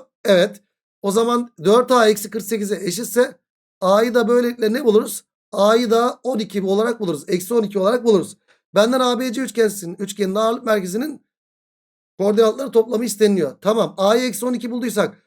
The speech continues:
B noktası eksi on ikiye eksi on iki noktası yapar. C noktası da A'yı eksi on iki bulduysam eğer eksi altıya eksi on sekiz noktası yapar. O zaman ağırlık merkezinin koordinatları apsisler toplamı eksi on iki, eksi altı artı üç bölü üçe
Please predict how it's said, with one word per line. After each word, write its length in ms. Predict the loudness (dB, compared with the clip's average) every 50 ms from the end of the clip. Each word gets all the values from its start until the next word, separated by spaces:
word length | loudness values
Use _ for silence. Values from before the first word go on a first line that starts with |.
| _ _ _ 2
B 220 | 4 4 4 4
noktası 380 | 2 0 -2 -2 -4 -4 -4 -6
eksi 340 | -8 -8 -8 -8 -6 -4
on 100 | -4 -4
ikiye 360 | -4 -4 -4 -2 -2 -2 -2 -2
eksi 240 | -6 -8 -8 -6 -6
on 100 | -4 -4
iki 180 | -4 -4 -4 -4
noktası 380 | -4 -4 -4 -4 -6 -2 0
yapar. 340 | 0 0 2 0 0 -2 -4 -10 _ _ _ _ _ _ _ -12
C 220 | -2 2 4 4 4
noktası 340 | 4 0 -2 -4 -6 -4 -4
da 60 | 0
A'yı 320 | 2 2 4 4 4 2
eksi 240 | 2 0 0 -2 -2
on 60 | -4
iki 200 | -2 -2 -4 -2
bulduysam 480 | -2 -2 -4 -4 -4 -4 -4 -4 -4 -4 -2
eğer 360 | 0 4 4 4 4 2 -2 _ _ _ _ _ _ _ _
eksi 300 | -2 -2 -2 0 0 0
altıya 560 | 2 2 2 0 0 0 0 0 0 -2 -4 _ -4
eksi 260 | -4 -4 -4 -2 -2
on 120 | -2 -2
sekiz 300 | -2 -4 -4 -6 -6 -4
noktası 440 | -2 -2 -2 -2 -4 -6 -4 -4 -2
yapar. 460 | 0 2 2 2 2 -2 -4 -6 -10 _ _ _ _ _
O 80 | -4 0
zaman 240 | 0 0 0 0
ağırlık 340 | 0 2 2 0 0 -2 -2
merkezinin 360 | -2 -2 0 -2 -2 -6 -4
koordinatları 680 | 0 2 4 4 4 4 2 2 2 2 2 2 0 -4 -8 _ _ _ _
apsisler 540 | -6 -6 -6 -6 -8 -4 0 0 0 0 2
toplamı 520 | 0 0 0 0 0 -2 0 -2 -6 -8 _ _ _ _ _ _ _ -6
eksi 300 | -4 -4 -4 -2 -2 0
on 140 | 0 0
iki, 260 | 0 -2 -2 -2 -2 -2 -2 -2
eksi 280 | -4 -4 -4 -2 -2 0
altı 340 | 0 0 0 0 0 0
artı 280 | 2 2 0 0 -2 -4
üç 300 | -4 -4 -4 -6 -6 -4
bölü 180 | -4 -4 -4 -4
üçe 540 | -8 -10 -2 2 4 4 4 4 0 -4